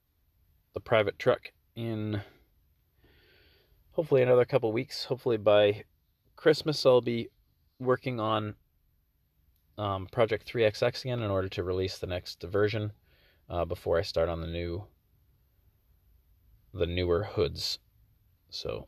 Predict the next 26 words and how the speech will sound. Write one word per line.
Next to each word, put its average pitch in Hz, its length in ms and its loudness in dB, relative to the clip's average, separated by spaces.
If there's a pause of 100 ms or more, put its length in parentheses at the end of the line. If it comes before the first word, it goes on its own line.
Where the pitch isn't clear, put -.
(140)
three 92 200 -4
eighty-six - 540 -6
and 78 460 -8
three - 460 -10
eighty-nine 78 840 -6
will 85 160 -6
be 76 120 -10
next. - 640 -10 (960)
And 80 180 -8
then 80 160 -6
that 80 180 -6
will 87 140 0
be 78 140 -4
the 85 80 -8
completion 95 400 -6
of 85 100 -4
the 92 80 -6
hoods. - 340 -2 (840)
Um, 82 420 -6 (840)
but 104 80 -4
yeah, 95 120 4
I 82 40 0
just 98 240 -6
wanted 95 260 -2
to, 95 300 -2
uh, 92 280 4